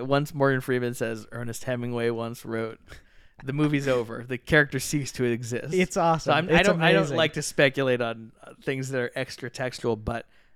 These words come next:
Speaker 1: um, I find it hard to believe that any, what kind of jury is gonna convict that guy? I mean, like, come on. <laughs>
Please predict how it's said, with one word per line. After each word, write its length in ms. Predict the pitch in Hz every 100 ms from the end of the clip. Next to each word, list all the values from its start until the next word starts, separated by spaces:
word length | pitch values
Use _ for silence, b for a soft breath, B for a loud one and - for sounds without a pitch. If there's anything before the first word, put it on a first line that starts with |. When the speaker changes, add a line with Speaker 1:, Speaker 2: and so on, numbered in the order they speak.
| -
Speaker 1:
um, 360 | 117 110 104 107 _
I 100 | -
find 200 | 202 110
it 40 | 104
hard 160 | 98 -
to 40 |
believe 380 | 107 - - -
that 180 | - -
any, 260 | - - - _ _ _ _ _ _ _ _ _ - -
what 180 | 147 160
kind 140 | 190
of 60 | 123 120
jury 180 | 120
is 80 | 120
gonna 160 | 127 110
convict 380 | - 110 117 117
that 280 | 107 120
guy? 340 | 107 107 - -
I 80 | 139
mean, 160 | 139 131
like, 160 | 127
come 160 | - 143
on. 300 | 110 - 160
<laughs> 60 | 262